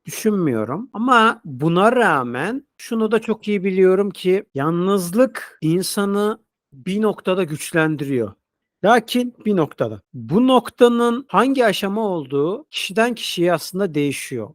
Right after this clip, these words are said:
Peki bu kişilerin özellikleri neye göre değişiyor? Kendi toplumsal durumları, kişisel görüşleri, kültürel mimleri. Çünkü zaman geçtikçe şunu görmeye başlıyorum ki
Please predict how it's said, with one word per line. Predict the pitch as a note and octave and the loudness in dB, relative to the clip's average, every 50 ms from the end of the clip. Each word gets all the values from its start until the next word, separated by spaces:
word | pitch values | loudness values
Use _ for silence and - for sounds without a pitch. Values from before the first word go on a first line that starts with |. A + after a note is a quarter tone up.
| _ _ _ | _ _ _
Peki | A#3 A3+ A#3+ A3 A#3 | -8 -6 -4 -4 -6
bu | - - | -6 -8
kişilerin | - - - - - A#3+ G#3+ A3+ A#3 A3+ A#3+ B3 A#3+ B3 B3+ - | -8 -6 -4 -2 -2 0 2 4 4 4 4 4 2 0 -2 0
özellikleri | G#3 G3+ F#3+ F3 G#3 G3+ G3+ G3 G#3+ G#3+ _ G3 G#3 G3 G#3+ G#3 | 0 0 2 4 4 4 4 4 -2 -8 _ -6 -6 -4 -2 0
neye | F#3+ F3+ F3+ G3 G#3 | 0 2 2 2 0
göre | G3+ A#3 G#3+ G3 D#3+ B2 | 2 2 2 2 0 0
değişiyor? | C3 B2 A#2 A2+ - - - A#2 A2 A#2+ D#3 - _ _ _ | 0 -2 -2 -2 -6 -8 -8 -4 -4 -4 -4 -6 _ _ _
Kendi | - G#3 G3+ F#3+ G3 G3 | -6 -4 -4 -4 -4 -4
toplumsal | - G3+ G3 F#3+ - G3 G3+ F#3+ - - G3+ G3 F#3+ E3+ E3 | -2 -4 -4 -4 -4 -4 -6 -4 0 2 2 2 2 2 0
durumları, | F#3 F#3 F#3+ F#3+ F#3 F3+ F#3 F#3 F3 F#3 F#3 F#3 F#3 F#3 F#3+ F3+ - | 0 0 0 -2 -2 -2 -2 0 0 2 2 4 4 2 0 -2 -4
kişisel | - - - - - - - G3 F#3 F#3 F3+ | -10 -12 -10 -10 -10 -4 0 2 2 2 0
görüşleri, | E3+ D3 E3+ F3+ F3 F3+ E3 - - - F#3 F3+ F#3 F3+ F3 F3+ F3+ F3+ F3+ F#3 G3 - - _ _ | 0 0 0 0 0 0 -4 -6 -10 -4 -2 0 0 2 2 2 2 2 2 0 -2 -4 -10 _ _
kültürel | - F#3+ E3+ - - F#3+ F#3+ F#3+ F#3+ F#3+ | -4 -4 -4 0 0 4 4 6 6 4
mimleri. | F#3+ F#3 F#3 F#3 F#3 F#3 F3+ F3+ F3+ F3 F3 F3+ F3+ F#3 F3+ - | 4 2 0 0 0 0 0 0 2 2 2 2 2 0 -2 -4
Çünkü | - D3+ D3 - D#3+ D#3+ D#3+ F3+ - _ _ | -8 -10 -8 -6 -4 -4 -4 -4 -6 _ _
zaman | C#3 B2 D3+ D3+ E3 F3+ F#3+ G3 F#3+ | -10 -6 -4 -2 -2 -2 -2 -2 -2
geçtikçe | F3 F#3 E3+ - - - - F3+ | -4 -4 -4 -6 -12 -14 -14 -14
şunu | - - G3 F#3+ F3+ | -12 -8 -8 -6 -4
görmeye | E3+ E3+ E3+ E3+ E3 E3+ E3+ F3+ F3+ | -2 0 0 0 0 0 -2 0 0
başlıyorum | F3 D#3+ C#3+ - - - E3+ E3 F3 F3+ F#3+ F3+ | 0 -2 -2 -4 -8 -6 -4 -4 -2 -2 -4 -6
ki | - - - D3+ D3+ D#3 E3 - - | -8 -10 -8 -6 -4 -4 -4 -6 -8